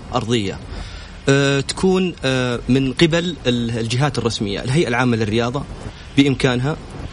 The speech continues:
آه، توثق التاريخ بشكل عام، تكون فيه شفافية عالية، آه، كل نادي وأمامه البطولات اللي حققها، كل نادي ومتى تأسس، آه، مثل هال-، يعني، وإحنا عندنا يعني كثير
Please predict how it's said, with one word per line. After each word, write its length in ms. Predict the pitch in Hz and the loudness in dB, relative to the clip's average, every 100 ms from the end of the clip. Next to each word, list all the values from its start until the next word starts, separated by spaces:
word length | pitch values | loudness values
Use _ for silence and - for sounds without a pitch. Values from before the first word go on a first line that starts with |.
| - | 0
آه، 160 | 120 120 | 2 2
توثق 520 | - 156 - 113 - - | 2 0 2 -2 0 -4
التاريخ 480 | - 135 131 120 | 2 2 2 0
بشكل 340 | 110 - 143 117 | 0 2 2 2
عام، 240 | 110 135 170 - - - - - | 2 -2 -4 -12 -12 -12 -12 -10
تكون 300 | - - 165 | 0 4 4
فيه 260 | - - 139 | 2 0 2
شفافية 520 | - 123 120 135 110 | 2 2 2 2 2
عالية، 480 | 98 117 127 135 147 - - - - - - | 2 2 2 0 -2 -8 -12 -14 -14 -16 -2
آه، 180 | 131 127 127 - | 0 0 -4 0
كل 180 | 165 | 2
نادي 400 | 131 120 117 139 135 - - | 4 2 2 0 -2 -10 -4
وأمامه 560 | 127 143 135 120 113 107 | 2 4 4 2 -2 0
البطولات 440 | 117 123 - 123 | 0 2 2 2
اللي 100 | 117 | 2
حققها، 520 | 110 123 139 - 135 135 - - - - | -2 0 0 0 -2 -2 -8 -14 -14 -10
كل 240 | - 190 147 | 2 4 4
نادي 340 | 139 117 110 - | 2 0 -4 0
ومتى 520 | 131 120 120 131 131 | 2 2 2 2 0
تأسس، 500 | 120 - - 156 - - - - - | 0 0 2 0 -2 -8 -14 -14 -4
آه، 160 | 151 151 | -2 2
مثل 260 | 226 226 175 | 2 2 2
هال-، 220 | 180 151 | 0 0
يعني، 160 | 156 | 0
وإحنا 280 | 180 233 226 | 2 2 2
عندنا 260 | 208 170 170 | 2 0 0
يعني 260 | 160 180 170 | 0 -2 -2
كثير 440 | 156 - 196 143 | -4 -2 0 0